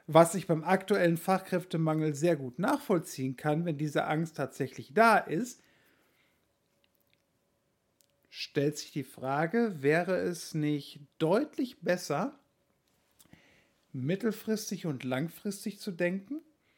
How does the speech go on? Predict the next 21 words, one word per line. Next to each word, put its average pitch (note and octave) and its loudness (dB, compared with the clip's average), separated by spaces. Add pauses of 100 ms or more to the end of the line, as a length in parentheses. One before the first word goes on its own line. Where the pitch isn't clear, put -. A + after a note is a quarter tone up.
(640)
Die C#3+ -6
A-Player, G#3 6
die D3+ -2
den D3+ 0
Laden D#3 4
wirklich E3+ -4
am D3 -2
Laufen F3 4
halten, A#3+ 2 (440)
die E3 0 (1040)
richtig A#3+ 0 (180)
engagiert F#3+ 4
zur - 0
Sache F#3 0
gehen F#3+ 2
und F3 -4
sich C#3 -12
einbringen, G3+ -2
diese G3 0
zu - -8
fördern, G3+ 0